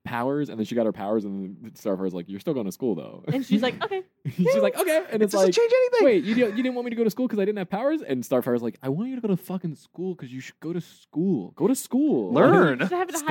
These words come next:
Speaker 2: higher
Speaker 1: in
Speaker 2: education.
Speaker 1: school. What the f-? 'Cause
Speaker 2: And
Speaker 1: you're, you're, you're privileged enough to be able to 'cause I'm a fucking, I'm
Speaker 2: I'm a
Speaker 1: famous."
Speaker 2: superhero.
Speaker 1: <laughs> Like, go to school, get a
Speaker 3: <laughs>
Speaker 1: higher education, you dirt.
Speaker 2: And
Speaker 1: You
Speaker 2: the crazy thing is,
Speaker 1: <laughs>
Speaker 2: is that <laughs>
Speaker 3: <laughs>
Speaker 2: that
Speaker 1: Dirt
Speaker 3: Dirty
Speaker 1: bag.
Speaker 3: bag.
Speaker 2: Mandy brings up,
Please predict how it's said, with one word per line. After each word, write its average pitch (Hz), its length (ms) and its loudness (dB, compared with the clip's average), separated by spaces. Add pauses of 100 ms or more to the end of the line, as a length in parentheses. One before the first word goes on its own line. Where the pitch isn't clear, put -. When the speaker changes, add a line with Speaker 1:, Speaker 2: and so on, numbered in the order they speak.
(120)
Speaker 2:
higher 370 140 4
Speaker 1:
in 262 80 -4
Speaker 2:
education. 294 240 -2
Speaker 1:
school. 190 480 0
What 170 180 -6
the 269 80 -2
f-? - 240 -12 (100)
'Cause 202 140 4
Speaker 2:
And 190 60 0
Speaker 1:
you're, 196 300 2
you're, 180 240 4 (100)
you're 175 100 2
privileged 226 500 0
enough 202 220 0
to 185 100 -8
be 185 160 -2
able 208 220 -4
to 117 240 -4
'cause 113 160 -12
I'm 135 120 -12
a 135 40 -10
fucking, 156 400 -12 (180)
I'm 139 280 -14
Speaker 2:
I'm - 0 - (160)
a - 20 -20
Speaker 1:
famous." 240 320 -8
Speaker 2:
superhero. 226 680 -6
Speaker 1:
<laughs> - 0 -
Like, 175 560 2
go - 100 4
to 220 160 2
school, 208 320 -2
get 190 140 0
a 190 60 -2
Speaker 3:
<laughs> - 0 -
Speaker 1:
higher 175 300 0
education, 160 540 -6
you 95 60 -8
dirt. 101 400 -8
Speaker 2:
And 330 120 -4
Speaker 1:
You 370 60 -4
Speaker 2:
the - 20 -14
crazy 440 280 -4
thing 392 180 -8
is, 349 160 -6
Speaker 1:
<laughs> 330 80 -8
Speaker 2:
is 294 60 -8
that 240 560 -2
<laughs> 494 280 0 (300)
Speaker 3:
<laughs> - 320 -16
Speaker 2:
that 269 220 0
Speaker 1:
Dirt - 240 -2
Speaker 3:
Dirty - 220 2 (100)
Speaker 1:
bag. 190 180 2 (280)
Speaker 3:
bag. 147 420 2 (180)
Speaker 2:
Mandy 381 640 -2 (120)
brings 247 260 -8
up, 247 180 -4